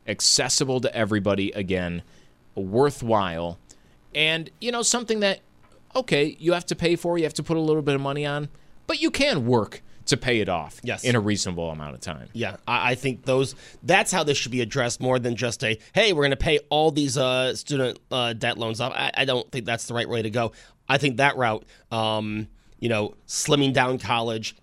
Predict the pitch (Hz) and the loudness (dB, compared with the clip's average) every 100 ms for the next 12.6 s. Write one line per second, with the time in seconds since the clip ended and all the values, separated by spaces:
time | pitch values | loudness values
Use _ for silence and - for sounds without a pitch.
0 | - 147 143 139 139 139 131 123 120 113 | -2 0 4 2 2 0 0 2 0 0
1 | 135 127 120 175 160 180 180 156 151 - | 0 -2 2 2 4 2 2 2 2 -4
2 | - - 143 143 147 143 147 151 151 143 | -20 -8 0 2 2 0 -2 0 2 0
3 | 160 165 139 131 139 117 117 123 - - | 0 0 0 -2 -4 -2 0 0 -6 -8
4 | 123 123 120 120 120 147 196 156 165 147 | -4 0 -2 -2 0 2 2 2 0 2
5 | 156 170 143 139 143 139 147 135 131 131 | 4 4 4 2 2 -2 -2 0 0 0
6 | 120 117 127 - 127 123 - _ - - | 0 -2 -2 2 0 0 -10 _ -8 -2
7 | 147 135 127 117 101 101 98 - - - | 0 2 0 0 -2 -2 -4 -8 -12 -20
8 | - - 226 269 - 156 - 131 - 151 | 0 2 4 6 6 4 0 -2 2 2
9 | 120 110 - - 139 123 101 - 139 - | 2 -2 -8 2 4 4 0 2 2 2
10 | 131 120 - 95 76 - - _ 240 247 | -4 -2 -4 -6 -8 -14 -20 _ 0 2
11 | 214 208 208 196 196 190 175 175 208 - | 2 2 0 2 2 2 0 -2 0 0
12 | 147 147 147 - 156 | 2 2 0 0 0